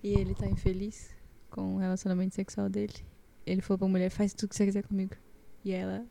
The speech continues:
foi beijar a cueca dele, que era branca, da Puma.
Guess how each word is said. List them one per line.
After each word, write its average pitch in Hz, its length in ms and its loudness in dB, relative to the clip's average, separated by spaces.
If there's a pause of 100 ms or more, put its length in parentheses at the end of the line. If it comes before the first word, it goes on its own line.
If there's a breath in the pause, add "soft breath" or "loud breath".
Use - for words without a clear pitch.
(220)
foi 226 180 -4
beijar 208 340 2
a - 20 -4
cueca 208 320 -6
dele, 226 240 -6 (380)
que 208 100 -2
era 202 120 2
branca, 196 560 -2 (160)
da 190 140 6
Puma. 190 460 4